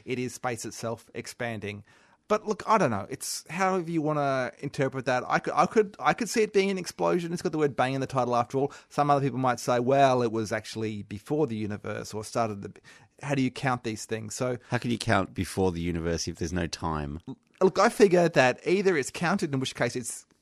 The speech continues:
Speaker 1: obviously the winner,
Speaker 2: Yeah.
Speaker 1: or it's not counted, in which case, let's just move on anyway. Let's look at the biggest explosion since the
Speaker 2: So
Speaker 1: Big
Speaker 2: they're,
Speaker 1: Bang.
Speaker 2: they're, they're basically saying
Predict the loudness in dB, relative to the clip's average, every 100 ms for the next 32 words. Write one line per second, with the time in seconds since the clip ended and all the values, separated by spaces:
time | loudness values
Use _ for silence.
0 | -6 -4 -4 -4 -4 -4 -8 -8 -10 -12
1 | -6 4 6 8 8 6 2 -4 -4 -4
2 | -4 -4 -4 -4 -6 -6 -6 -6 -4 -4
3 | -2 0 2 6 6 6 6 4 2 0
4 | 0 0 0 0 0 -4 2 2 2 -6
5 | _ -14 -4 -4 -4 -2 4 6 8 8
6 | 8 10 10 10 10 6 6 6